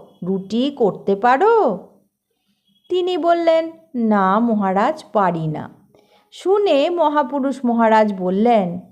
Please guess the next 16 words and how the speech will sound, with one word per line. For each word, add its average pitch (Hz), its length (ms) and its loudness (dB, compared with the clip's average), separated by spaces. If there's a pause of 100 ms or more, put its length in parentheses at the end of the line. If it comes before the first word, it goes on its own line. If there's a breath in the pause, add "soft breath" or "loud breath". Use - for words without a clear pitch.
(280)
"এ 359 240 -2
আর 403 160 2
শক্ত 320 600 -2
কাজ 370 380 0
কি? 233 580 -2 (300)
একটা 208 600 0 (120)
আট-, 180 500 -4
আটার 208 680 0
নেচি 202 520 -2
নিয়ে 208 640 0 (220 loud breath)
বারবার 247 760 2
বেললেই 226 600 2
তো 403 180 -4
শেখা 392 360 -2
হয়ে 392 280 0
গেল।" 247 420 2